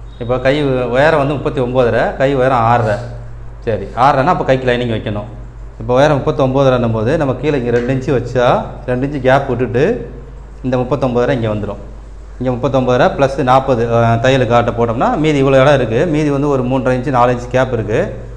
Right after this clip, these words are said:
அப்போ இந்த இடத்துல வந்து கை எடுக்கிறதுக்கு நமக்கு வாய்ப்பு இருக்கு. இந்த கரெக்டாக தாராளமா உட்காந்துரும் அப்படின்றது தான். சரியா? இப்போ இதே வந்து மேலே கேப்பே இல்லாம ஒட்டு எடுத்தோம்னா இங்க கை எடுக்க முடியாது.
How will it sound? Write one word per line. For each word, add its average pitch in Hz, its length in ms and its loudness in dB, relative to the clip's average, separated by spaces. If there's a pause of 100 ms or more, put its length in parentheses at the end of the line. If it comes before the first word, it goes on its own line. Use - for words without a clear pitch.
(220)
அப்போ - 220 0
இந்த 139 220 2
இடத்துல 165 180 4
வந்து 139 200 2
கை 139 280 4
எடுக்கிறதுக்கு 123 500 0
நமக்கு 147 540 -2
வாய்ப்பு 123 300 2
இருக்கு. 117 220 -2
இந்த 120 140 -2
கரெக்டாக 117 520 -2
தாராளமா 120 340 0
உட்காந்துரும் 117 640 -2
அப்படின்றது 107 380 -4
தான். 101 120 -8 (100)
சரியா? 120 300 -4 (560)
இப்போ 127 200 0
இதே 147 280 4
வந்து 156 200 4
மேலே 151 280 4
கேப்பே 139 420 2
இல்லாம 147 360 4
ஒட்டு 131 360 2
எடுத்தோம்னா 123 360 -2
இங்க 147 180 -2
கை 131 160 0
எடுக்க 123 220 -2
முடியாது. 110 600 -2